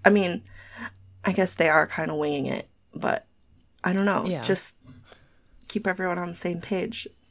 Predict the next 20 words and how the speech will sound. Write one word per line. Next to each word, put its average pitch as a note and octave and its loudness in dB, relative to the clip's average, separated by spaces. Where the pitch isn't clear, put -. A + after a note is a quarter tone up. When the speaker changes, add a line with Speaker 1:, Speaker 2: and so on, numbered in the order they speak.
Speaker 1:
An E3 -4
instruction E3 -6
manual. D#3 -2
Speaker 2:
Yeah. A#3+ -4
Yes, G#3 -6
of F3+ -10
how G3+ -6
to, F#3 -8
how G3 -2
to G#3+ 0
make, G3 -6
how A3+ -6
to A#3+ -2
live A3 2
your G#3 -2
life. - -4
God, G3 -2
that's B2+ -8
wild. C#3+ -2
Speaker 1:
Yeah. F3+ 0